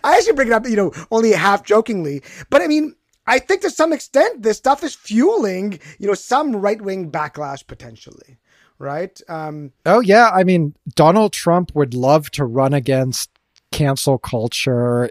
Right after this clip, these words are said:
Speaker 2: and left-wing overreach, and they're trying to tell you what to say and think. And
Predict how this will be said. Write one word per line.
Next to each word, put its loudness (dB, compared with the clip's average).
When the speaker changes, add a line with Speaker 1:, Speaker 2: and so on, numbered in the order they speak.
Speaker 2:
and -6
left-wing -2
overreach, -2
and -6
they're 2
trying 2
to 0
tell 0
you 2
what 0
to -2
say 0
and -2
think. -2
And 0